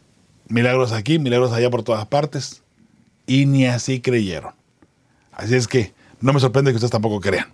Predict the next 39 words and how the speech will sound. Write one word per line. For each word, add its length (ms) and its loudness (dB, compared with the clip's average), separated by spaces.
en 80 -8
otras 140 -2
palabras, 420 -6
¿no? 120 -8
No 120 -4
me 80 2
sorprende. 420 0
Bueno 480 2
fuera 380 0
que 140 -14
creyeran, 480 -4
bueno 340 2
fuera 340 -2
que 340 0
miraran, 640 2
como 180 -2
decimos 220 2
en 80 4
inglés, 340 2
the 100 0
big 240 -2
picture, 380 -6
en 140 -4
total, 300 -2
su 120 -6
totalidad. 460 -2
Pero 140 -4
no 140 2
lo 80 2
vemos. 380 -2
Muchas 180 0
veces 120 4
vemos, 200 2
vemos 220 4
un 100 2
poquito 240 2
nada 100 2
más 140 0
aquí 260 -2